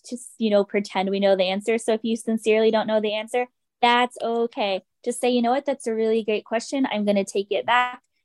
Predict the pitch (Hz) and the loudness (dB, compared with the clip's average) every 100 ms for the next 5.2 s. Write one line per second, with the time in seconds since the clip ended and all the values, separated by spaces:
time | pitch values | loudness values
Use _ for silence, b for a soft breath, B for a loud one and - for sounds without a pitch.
0 | _ 202 190 180 190 190 - 190 190 180 | _ -2 2 2 4 4 0 -2 -2 -2
1 | 185 185 151 - - - 185 - _ 202 | -2 -4 -4 -8 -14 -6 -2 -2 _ -10
2 | 202 135 101 113 - - 82 202 180 156 | -4 -2 -4 -6 -6 -4 -6 -6 -4 -2
3 | 208 _ _ _ _ _ _ - 202 220 | -4 _ _ _ _ _ _ -2 4 6
4 | 185 208 208 180 180 175 180 160 175 196 | 6 6 4 4 2 0 -2 -2 -4 0
5 | 208 226 | 0 0